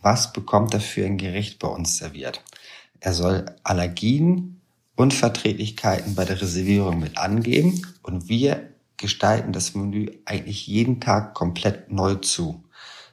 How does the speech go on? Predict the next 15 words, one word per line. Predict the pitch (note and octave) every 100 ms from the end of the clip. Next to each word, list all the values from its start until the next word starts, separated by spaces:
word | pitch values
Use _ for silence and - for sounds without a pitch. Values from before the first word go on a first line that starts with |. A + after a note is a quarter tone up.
| _
Bedeutet, | G#2 F#2 G#2+ B2 C3+ C3 -
der | F#2+
Lieferant, | E2+ F#2+ F#2+ - F#2 C#3 - -
der | D#2
Bauer | - D#2 G2 C#3+
kann | C#3+ F#2
uns | F#2 F#2+
anrufen | F#2 G2+ B2 B2 -
und | G2+ F#2+
sagen, | E2 G2 A2+ A2
er | G2+
hat | G2 F2+
sechshundert | F#2+ - A2+ G#2 -
Mini-Karotten | F#2 F#2+ G2+ A#2 A2 - A#2+ G2+
über | B2 C#3+ F3